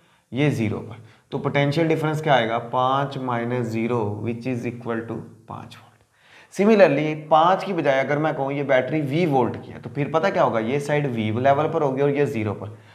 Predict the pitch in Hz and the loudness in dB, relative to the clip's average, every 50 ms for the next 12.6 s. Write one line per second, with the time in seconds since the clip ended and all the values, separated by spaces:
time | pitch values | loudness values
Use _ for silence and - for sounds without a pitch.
0 | - _ - - - 151 160 156 156 156 143 139 139 143 - - - 139 123 139 | -20 _ -18 -10 -2 0 0 0 0 0 2 2 4 2 2 0 -4 -4 -2 -2
1 | 139 135 156 151 151 156 151 147 151 147 147 143 131 - 147 135 143 143 135 135 | -2 0 0 2 2 2 2 0 0 -2 -2 -6 -6 -4 -2 2 4 4 4 4
2 | 135 131 127 127 135 143 139 117 113 123 131 147 160 165 151 135 131 131 127 123 | 2 0 0 0 2 0 0 2 0 0 0 0 2 2 2 0 0 0 -2 -2
3 | 120 117 117 120 117 120 117 123 127 123 110 110 110 113 110 107 110 123 113 98 | -2 0 0 -2 -2 -4 -6 -6 -6 -6 -6 -6 -6 -6 -6 -6 -4 -4 -4 -4
4 | 95 107 - - - 104 139 151 151 143 123 - - - - 110 110 107 110 110 | -6 -8 -10 -10 -2 2 4 4 6 6 4 2 0 -4 -6 -6 -6 -4 -2 -2
5 | 107 113 110 113 113 - - - - - - 107 110 120 135 131 151 165 170 160 | -2 -2 -2 -4 -6 -10 -14 -18 -20 -16 -12 -4 -2 -2 0 4 6 6 8 8
6 | 165 156 147 156 170 156 156 147 147 160 165 170 165 165 160 156 151 143 147 156 | 6 4 4 2 2 2 2 2 2 2 2 2 2 2 2 2 4 4 2 0
7 | 147 143 151 143 135 127 117 120 123 110 - 135 123 123 113 113 110 113 110 110 | 2 4 4 4 4 2 0 -2 -4 -2 0 0 2 4 4 4 4 2 0 -2
8 | 107 104 104 101 107 107 - - - - _ _ _ _ _ _ _ _ _ _ | -4 -4 -4 -6 -8 -12 -16 -20 -20 -20 _ _ _ _ _ _ _ _ _ _
9 | _ _ - - - - - - - - - - 147 156 165 160 - 180 156 165 | _ _ -20 -20 -20 -20 -20 -20 -12 -4 2 6 8 8 8 8 6 4 4 4
10 | 160 165 170 170 160 165 156 156 165 165 165 160 160 156 156 - 156 147 - - | 4 6 4 4 4 4 2 2 2 2 2 0 -2 -2 -4 -6 -10 -8 0 4
11 | 156 151 147 147 147 - 147 135 - 156 165 160 139 143 120 117 117 117 113 120 | 6 6 6 6 4 2 0 0 2 2 2 4 4 4 2 2 0 0 0 0
12 | 131 - - - - - _ - 117 120 117 117 | -2 -4 -10 -16 -20 -18 _ -6 -2 0 2 2